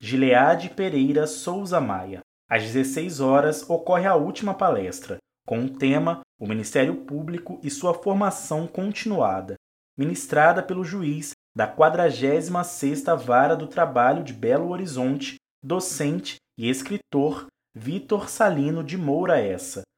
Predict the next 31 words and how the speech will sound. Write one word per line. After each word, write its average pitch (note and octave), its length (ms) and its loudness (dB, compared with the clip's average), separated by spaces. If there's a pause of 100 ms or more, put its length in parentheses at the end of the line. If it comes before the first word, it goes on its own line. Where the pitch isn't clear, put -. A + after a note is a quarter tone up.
(200)
com A2+ 140 -4
mediação D#3 720 0
da F#3+ 80 4
promotora F#3+ 500 0
de G#2+ 100 -8
justiça C#3+ 560 -4
do E3 120 -6
M D#3 160 -4
P G#2 160 -8
M A2 220 -4
T, C3+ 340 -2 (100)
Tayana F3 580 4
Castrilon D#3+ 720 -2
Dionello. G#2+ 680 -6 (320)
Para B2+ 180 6
finalizar C#3+ 800 2
a G#2+ 60 2
programação, E3+ 1040 0 (160)
a B2 80 -4
partir C3 300 -2
das F3 160 -2
dezessete E3+ 640 -2
e E3 100 -10
trinta, C3+ 520 0 (200)
haverá F3 340 6
o F3+ 40 4
lançamento F3 760 0
de E3+ 100 -6
várias D3 580 4
obras C#3+ 420 6
literárias. F#2+ 960 -2